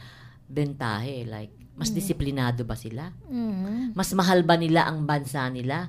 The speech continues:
Speaker 2: Mm-mm.
Speaker 1: compared sa ating mga Pinoy?
Speaker 2: Mm-mm.
Speaker 1: Di ba?
Speaker 2: Ah, baka mas makabayan sila.
Speaker 1: Mas makabayan
Speaker 2: Yan
Speaker 1: ba
Speaker 2: na-,
Speaker 1: sila?
Speaker 2: well, sige, yan ang madidiscover natin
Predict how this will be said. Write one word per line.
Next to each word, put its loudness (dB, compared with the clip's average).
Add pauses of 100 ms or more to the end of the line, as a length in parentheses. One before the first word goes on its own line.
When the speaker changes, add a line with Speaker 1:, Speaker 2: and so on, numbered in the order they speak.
(160)
Speaker 2:
Mm-mm. -6
Speaker 1:
compared -2
sa -2
ating -8
mga -4
Pinoy? -6
Speaker 2:
Mm-mm. -4 (240)
Speaker 1:
Di -14
ba? -4
Speaker 2:
Ah, 2
baka 0
mas 0
makabayan 2
sila. -8
Speaker 1:
Mas 0
makabayan 4
Speaker 2:
Yan -
Speaker 1:
ba 2
Speaker 2:
na-, 0
Speaker 1:
sila? 0
Speaker 2:
well, 0
sige, -2
yan -2
ang -4
madidiscover 4
natin 0